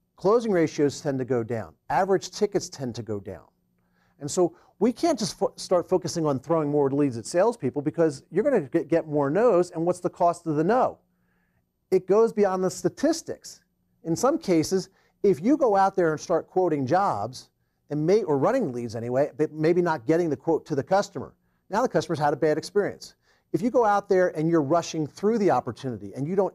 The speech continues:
educate the customer on how to buy and where value comes from, again, the customer gets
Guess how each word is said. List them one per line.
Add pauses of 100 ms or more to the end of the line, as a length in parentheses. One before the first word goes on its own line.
educate
the
customer
on
how
to
buy (300)
and
where
value
comes
from, (460)
again,
the
customer
gets